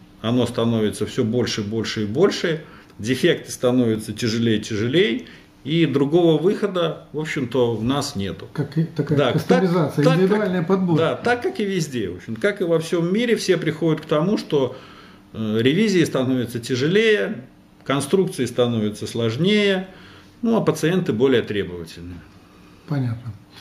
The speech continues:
Speaker 2: Ну что ж, еще раз благодарим вас за такое интересное сообщение. Благодарим также и вас, дорогие друзья, за внимание.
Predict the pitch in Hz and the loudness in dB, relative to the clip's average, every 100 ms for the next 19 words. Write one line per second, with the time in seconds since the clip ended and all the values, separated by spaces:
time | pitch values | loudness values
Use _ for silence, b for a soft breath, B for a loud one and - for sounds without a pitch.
0 | B B - 165 180 156 160 180 151 147 | B B 0 2 2 2 2 4 4 4
1 | 156 165 233 226 196 180 - - _ B | 4 4 4 4 4 2 -2 -12 _ B
2 | B B B B 135 151 160 160 156 156 | B B B B -2 2 4 4 4 4
3 | 147 151 143 160 156 220 220 190 180 170 | 2 0 0 0 0 2 2 2 2 2
4 | 123 160 165 196 240 185 175 139 160 160 | 0 2 4 4 4 2 2 4 4 4
5 | 214 165 170 165 160 160 147 151 143 139 | 2 2 4 4 4 4 2 2 2 2
6 | 139 143 202 220 202 190 165 | 2 4 4 4 2 2 2